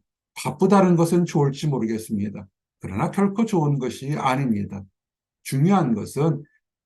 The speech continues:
내가 하나님을 경외하는가, 그 계명을 지키는가를 먼저 돌아보시기 바랍니다. 그럴 때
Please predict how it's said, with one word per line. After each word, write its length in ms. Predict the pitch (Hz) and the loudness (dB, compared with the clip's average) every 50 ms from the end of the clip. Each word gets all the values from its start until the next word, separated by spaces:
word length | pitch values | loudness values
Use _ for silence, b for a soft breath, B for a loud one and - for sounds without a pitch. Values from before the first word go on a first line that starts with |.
| _ _ _ _ | _ _ _ _
내가 580 | - 120 123 117 120 - 165 165 170 175 170 165 - - - - | -4 -2 -2 -2 0 0 2 2 2 0 -2 -6 -10 -16 -6 0
하나님을 760 | 214 226 220 226 220 202 175 160 156 151 160 160 165 170 170 165 - _ _ | 2 2 4 4 2 0 0 0 -2 0 -2 -2 -2 -2 -4 -6 -12 _ _
경외하는가, 1000 | - - 143 160 190 202 208 196 160 170 151 135 123 120 117 110 117 113 110 - _ _ _ _ | -8 -4 -2 0 2 2 2 2 0 -2 -4 -4 -6 -6 -6 -6 -8 -10 -12 -14 _ _ _ _
그 240 | - 175 175 170 170 | 0 0 0 0 -2
계명을 540 | - - 131 131 135 131 143 147 147 147 143 | -2 0 2 2 2 4 4 4 4 4 2
지키는가를 680 | 143 - - - - 127 117 113 117 117 123 135 135 B B B B _ | 0 -4 -10 -10 -4 -4 -4 -2 -2 -4 -4 -4 -6 B B B B _
먼저 600 | - 123 120 117 117 117 113 117 117 120 131 135 - | -2 2 4 4 4 4 2 0 -2 -2 -2 -4 -4
돌아보시기 640 | - 131 123 127 127 110 120 110 101 - 113 131 | -4 -2 -2 -2 0 0 -2 -2 -2 -4 -4 -2
바랍니다. 460 | 139 156 139 113 110 98 98 98 - 98 - _ _ _ _ _ _ _ | -2 -2 -2 -2 -4 -4 -6 -8 -8 -12 -16 _ _ _ _ _ _ _
그럴 360 | - 120 131 147 165 165 - | -8 -4 -2 -2 -4 -4 -6
때 340 | - 101 98 107 113 104 | -6 -4 -4 -4 -6 -8